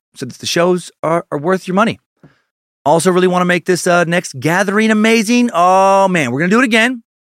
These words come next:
Despite, uh, bad taste in our mouth and the behind-the-scenes stuff, we're gonna do it again, but not in Coeur d'Alene.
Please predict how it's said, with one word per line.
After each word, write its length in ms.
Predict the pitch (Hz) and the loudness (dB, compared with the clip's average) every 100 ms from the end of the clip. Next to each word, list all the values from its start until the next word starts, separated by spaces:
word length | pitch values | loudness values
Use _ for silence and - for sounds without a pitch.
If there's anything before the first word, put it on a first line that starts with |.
| _ _ _ _ | _ _ _ _
Despite, 640 | 131 - 170 196 208 - - - | -14 -4 0 0 -4 -8 -10 -6
uh, 180 | 170 156 | -2 0
bad 280 | 147 185 175 | 0 0 0
taste 240 | 185 175 | -2 0
in 60 | 175 | -2
our 60 | |
mouth 320 | 156 160 185 160 | 0 0 0 -4
and 140 | 135 | -6
the 80 | 127 | -6
behind-the-scenes 540 | 131 160 143 190 185 | -4 -4 -2 -2 -2
stuff, 300 | - 135 - | 0 -2 -2
we're 80 | 135 | -6
gonna 100 | 151 | -2
do 60 | 202 | 0
it 60 | |
again, 160 | 196 180 | 0 -2
but 100 | 156 | -2
not 220 | 170 233 | 0 0
in 80 | 269 | 0
Coeur 160 | 214 | -2
d'Alene. 320 | 185 127 110 | 0 -2 -4